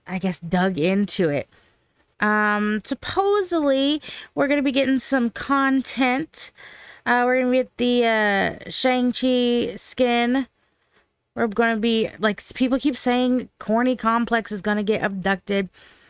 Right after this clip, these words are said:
after downtime, but I really don't think so. That is just my opinion. People think so, but the, the U F O is not even over it.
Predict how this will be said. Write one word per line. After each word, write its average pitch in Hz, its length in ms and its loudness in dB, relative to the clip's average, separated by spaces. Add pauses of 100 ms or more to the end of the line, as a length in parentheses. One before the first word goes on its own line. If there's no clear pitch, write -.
(140)
after 190 220 -2
downtime, 185 460 0
but 185 80 0
I 190 60 2
really 277 340 0
don't 175 240 -2
think 165 220 0
so. 127 280 -2 (260)
That 226 140 2
is 254 100 -2
just 220 200 0
my 208 160 2
opinion. 277 580 0 (320)
People 214 220 -4
think 277 320 0
so, 262 480 2
but 202 240 -4
the, - 100 -8
the 226 120 2
U 277 100 4
F 269 100 0
O 302 140 2
is 254 80 0
not 254 180 2
even 180 180 0
over 170 280 -4
it. - 80 -14